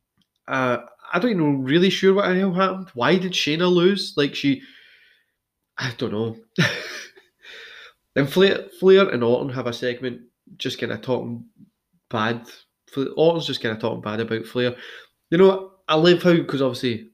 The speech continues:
Orton used to be called the Legend Killer, and he's there kinda being just around the legends. Then we got Randy Orton versus Jeff Hardy. I give this two point five. It could have been a three.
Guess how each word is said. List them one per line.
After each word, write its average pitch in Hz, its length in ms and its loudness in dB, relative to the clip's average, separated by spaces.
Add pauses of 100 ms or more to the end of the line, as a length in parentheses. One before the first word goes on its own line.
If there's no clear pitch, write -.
Orton 135 240 0
used 131 140 -4
to - 60 -14
be 139 60 -4
called 120 220 -4
the 123 60 -8
Legend 147 340 0
Killer, 147 380 0 (340)
and 131 80 0
he's 123 160 -2
there 131 240 4
kinda 120 280 -2
being 123 440 -4 (800)
just 131 220 -4
around 123 280 2
the 120 80 0
legends. 131 680 0 (580)
Then 175 120 4
we 202 60 6
got 214 140 2
Randy 165 300 4
Orton 147 280 4
versus 135 300 0
Jeff 131 240 0
Hardy. 127 400 -4 (1300)
I 277 160 4
give 302 140 2
this 277 180 2
two 233 160 2
point 202 260 2
five. 170 320 0
It - 100 -12
could 202 160 2
have 220 120 2
been 214 100 -2
a 190 80 0
three. 202 540 -4